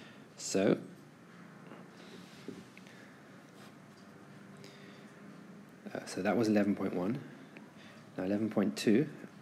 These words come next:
so it's, we're taking the derivative of f, which, 'cause f is actually Y one over Y two, we're taking the derivative of Y one over Y two, which by the quotient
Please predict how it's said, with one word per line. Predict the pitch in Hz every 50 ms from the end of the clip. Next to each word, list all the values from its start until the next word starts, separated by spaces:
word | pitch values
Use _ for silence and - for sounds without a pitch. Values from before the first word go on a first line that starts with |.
| - - - - -
so | - - - 98 92
it's, | 92 92 - - - - - - - - - - - - - - - - - - - - - - - - -
we're | 104 95 95
taking | 90 - 113 98 104 98 95 95 76 - - - - - -
the | - 107
derivative | - - 110 117 123 131 123 - 143 131 131 127
of | 110 104 - -
f, | - - - - - - - - - - - - - - - - - - - - - - -
which, | - - - - - - - - -
'cause | - 98 - -
f | 120 131 - -
is | 107 104 101 87 - - -
actually | - - 101 - - 95 90 85 85 - - - - - - - -
Y | 95
one | 92 92 92
over | 90 87 90
Y | 87 87 87
two, | - - - - 101 98
we're | 92
taking | - - - - 95 92
the | 90 92
derivative | 98 110 113 107 107 - - 98 87 87
of | 87 85
Y | 90 87 90 90
one | 87 90 90 87
over | 85 - - 90
Y | 85 85 -
two, | - - - 92 98 - 185 - - - - - - - - - - - - - - - - - - - - - - - - - - - - -
which | - - - - - - - - -
by | - 104
the | - -
quotient | - - 135 135 131 - - -